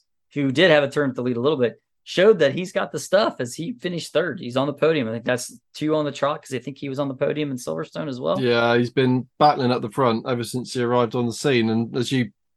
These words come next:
Speaker 2: kind of corrected me a few shows ago, he would have been sort of with us from the get-go this season, but he wasn't old enough to take part. He just hit sixteen around a third of the way into the season. So,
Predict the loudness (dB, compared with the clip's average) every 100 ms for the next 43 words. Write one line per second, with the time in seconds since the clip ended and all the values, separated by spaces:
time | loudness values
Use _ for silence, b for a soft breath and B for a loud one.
0 | _ -6 -6 -4 -4 -4 -4 -4 -4 -2
1 | -2 -4 -10 _ _ -6 -2 0 -2 -4
2 | -2 -2 -4 _ _ _ -6 -2 0 0
3 | 0 0 0 -4 _ _ _ _ _ _
4 | -16 -16 -18 -6 -4 -4 -4 -4 0 -2
5 | -2 -2 -2 -2 -2 -2 -2 -2 -2 -2
6 | 2 2 2 0 -2 -4 -8 -6 -6 -2
7 | 2 2 0 -8 _ -8 -6 -6 -6 -6
8 | -6 -6 -6 -8 -10 -4 0 2 0 -2
9 | b b b b b b _ _ 0 2
10 | 2 0 0 0 0 2 2 0 -4 0
11 | 0 0 -2 -4 -4 0 0